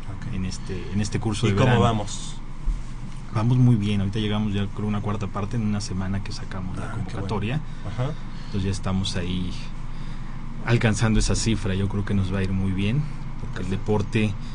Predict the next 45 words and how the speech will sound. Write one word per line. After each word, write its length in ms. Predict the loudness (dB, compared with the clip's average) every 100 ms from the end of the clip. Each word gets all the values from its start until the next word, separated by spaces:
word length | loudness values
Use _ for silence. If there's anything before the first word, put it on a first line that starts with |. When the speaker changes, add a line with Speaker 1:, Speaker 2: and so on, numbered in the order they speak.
| -4 -2
Speaker 2:
afortunadamente 840 | 0 2 4 6 8 8 8 6
el 60 | 2
triatlón 460 | 2 2 2 2 2
está 300 | 0 0 2
creciendo 420 | 2 2 2 4
mucho 300 | 2 0 0
en 80 | 0
México 360 | 0 -2 -2 -4
y 60 |
en 80 | -4
el 100 | -2
mundo, 300 | 0 2 2
está 200 | 0 -2 -2 -2
causando 460 | -2 -2 -2 -2
una, 160 | -2 -2 -4 -2
una 100 | 0
buena 200 | 0 0
expectativa. 680 | 0 -2 -4 -2 0 0 0 -2 -4 -4 -4 -4 -2
Digamos 240 | 2 4
que 60 | 4
es 80 | 6
un 80 |
deporte 380 | 6 4 2 2
que 80 | 0
está 180 | 0 0
de 100 | 2
moda 260 | 2 0 -4 -4
y 40 | 0
pretendemos 640 | 0 2 4 4 4 2
que 100 | 0
se 160 | 0 0
quede 280 | 4 4
de 100 | 4
moda, 300 | 4 2 0 0 -2 -2
¿no? 40 | 0
Speaker 1:
Claro. 100 | 2
Speaker 2:
Que 120 | 2
no 100 | 2
sea 200 | 0 0
algo 260 | 2 2 0
que, 120 | -2 -2 -2 -4 -4 -4 -4
que 100 | 0
vaya 220 | 2 4 4
pasajero, 600 | 0 -2 0 2 2 2
¿no? 100 | -2